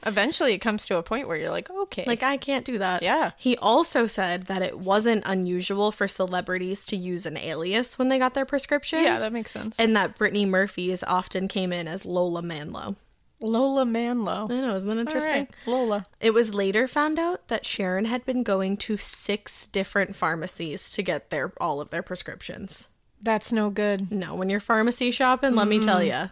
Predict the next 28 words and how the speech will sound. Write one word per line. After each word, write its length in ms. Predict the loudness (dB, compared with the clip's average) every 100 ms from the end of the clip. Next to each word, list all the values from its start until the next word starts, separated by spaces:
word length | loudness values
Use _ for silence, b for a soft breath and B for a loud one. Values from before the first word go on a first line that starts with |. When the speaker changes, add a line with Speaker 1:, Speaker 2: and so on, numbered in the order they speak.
| _
Speaker 1:
No, 240 | -4 -2
it's 180 | -4 -4
not 220 | -2 -2
a 40 | -2
good 180 | -4 -4
thing. 260 | -4 -4 -4
Speaker 2:
Not 200 | -2 0
a 60 |
good 180 | -2 -6
thing. 260 | -8 -10 -2
Speaker 1:
Don't 200 | 0 0
do 200 | 0 -2
it. 180 | -4 -8 _ _
Speaker 2:
Altogether, 920 | 2 2 2 0 0 2 2 0 0 -4 b b b _
there 220 | 0 2
were 220 | 2 2
ninety 920 | 2 2 2 0 0 0 0 0 -2 -6 _
different 340 | -2 0 -2 -2
prescriptions 800 | -2 -2 -2 -2 -2 0 0 0
in 180 | -2 -2
Simon's 540 | 0 -2 -2 -4 -4
name 420 | -4 -4 -4 -4 -2
that 140 | -2
were 120 | -2
found 340 | -2 -4 -2 -4
in 120 | -4
the 80 | -6
home. 420 | -6 -4 -4